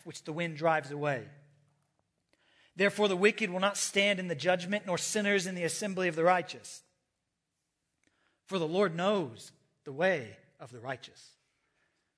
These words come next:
but the way of the wicked will perish." Well, as we see, Psalm one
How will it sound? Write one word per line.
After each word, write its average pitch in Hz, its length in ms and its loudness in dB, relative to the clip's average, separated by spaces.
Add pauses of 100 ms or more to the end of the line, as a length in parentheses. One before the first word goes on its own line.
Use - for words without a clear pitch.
but 165 100 -10
the 135 80 -16
way 160 140 0
of 151 80 -4
the 139 80 -8
wicked 196 340 -4 (920)
will 117 100 -20
perish." - 520 -20 (1120)
Well, 165 140 6
as 190 100 2
we 180 60 -4
see, 175 580 0 (540)
Psalm 202 340 2
one 180 560 4